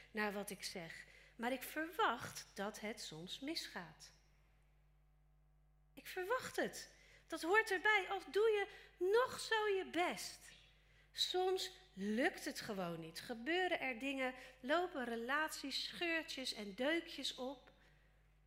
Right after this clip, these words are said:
Dat is hoe het hier gaat in deze gebroken en stoffige wereld. Dat is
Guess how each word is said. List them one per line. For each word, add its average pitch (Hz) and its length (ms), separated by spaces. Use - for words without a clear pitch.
Dat - 180
is - 280
hoe 320 120
het 320 120
hier 320 180
gaat 349 420
in 269 120
deze 269 460
gebroken 277 680
en 240 100
stoffige 285 640
wereld. 269 400
Dat 277 100
is 302 140